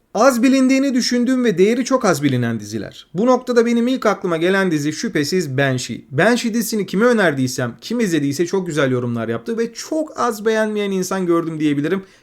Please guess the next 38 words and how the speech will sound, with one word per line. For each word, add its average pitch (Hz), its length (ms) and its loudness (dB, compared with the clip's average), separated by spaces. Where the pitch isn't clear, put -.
Banshee 190 340 0
dizisini 175 320 -4
bu 190 120 -2
listede 180 320 0
ilk 170 180 -6
sıraya 123 280 -2
koyuyorum. 113 360 -4
İkinci 185 340 0
önerim 220 300 6
sizlere 214 360 2
bu 226 60 0
noktada 170 340 0
Weeds 202 380 -2
dizisi 233 240 -2
olacak 233 420 2
ki 156 80 -4
Weeds 214 400 0
dizisi 220 280 -4
de 220 60 4
aslına 202 280 0
bakarsanız 214 540 0
Breaking 196 420 4
Bad'i 214 200 2
bile 220 100 2
etkileyen, 143 500 0
senaryo 147 480 0
anlamında 127 320 -2
etkileyen 127 540 -2
bir 190 140 2
dizi. 208 320 -2
Kendine 143 360 -2
has, 135 260 -4
çok 175 320 -6
özel, 123 280 -2
çok 190 300 -4
güzel 127 320 -2
bir 110 140 -6
dizi. 170 340 -4